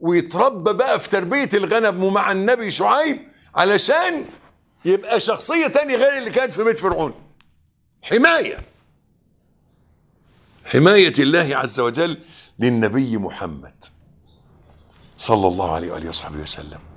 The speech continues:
حماية، لما ربنا جل جلاله يريد حماية عبد بيزيح من طريقه كل حد. حماية ربنا لسيدنا النبي صلى الله عليه وسلم إن أبوه مات وهو في بطن أمه،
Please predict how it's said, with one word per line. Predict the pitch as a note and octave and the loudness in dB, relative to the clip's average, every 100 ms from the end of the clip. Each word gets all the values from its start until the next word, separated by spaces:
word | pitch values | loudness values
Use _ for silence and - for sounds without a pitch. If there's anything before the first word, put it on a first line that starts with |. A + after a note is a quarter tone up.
| - - - - | -20 -20 -20 -8
حماية، | - C3 C#3+ C3 E2 - - - - - - | 2 6 8 6 4 -2 -10 -18 -16 -6 4
لما | A2 G#2+ | 6 6
ربنا | G#2 G2+ D#3 | 6 4 2
جل | B2+ B2+ A2 | 4 2 2
جلاله | G#2 A2+ A#2 G2+ F#2+ - - - - - | 0 4 4 6 2 0 -20 -20 -20 -8
يريد | G2+ C3+ E3+ D#3+ | -2 0 0 -2
حماية | - - A#2+ E3 F#3 D3 - | -4 -8 0 2 2 2 4
عبد | F3 C#3+ - - - | 2 2 -4 -18 -10
بيزيح | A2+ B2+ D3 C#3 - F#3 A#3+ A#3+ - - | 0 6 8 8 8 8 6 6 2 -2
من | C#3+ C3+ B2+ | 0 2 2
طريقه | B2+ D3 F3 D#3+ | 4 4 4 0
كل | - D#3+ B2 | 2 2 2
حد. | D#3 C3+ - - - | 0 0 -6 -20 -6
حماية | D3+ F#3 A3 F#3 | 0 4 4 4
ربنا | E3 G3 | 4 4
لسيدنا | F#3+ - F3 F3 | 4 4 2 4
النبي | F#3+ G3 | 4 4
صلى | - F3 E3+ | 4 6 6
الله | F3+ | 6
عليه | F3+ | 4
وسلم | D#3 A3 G3 - - - - | 4 4 2 -4 -18 -20 0
إن | E3 E3+ | 2 2
أبوه | F3+ F#3 C4 | 2 4 4
مات | C4+ B3+ | 4 4
وهو | G#3 G3 | 4 4
في | |
بطن | A3 F3 | 2 2
أمه، | A3+ B3+ F#3+ | 2 2 -4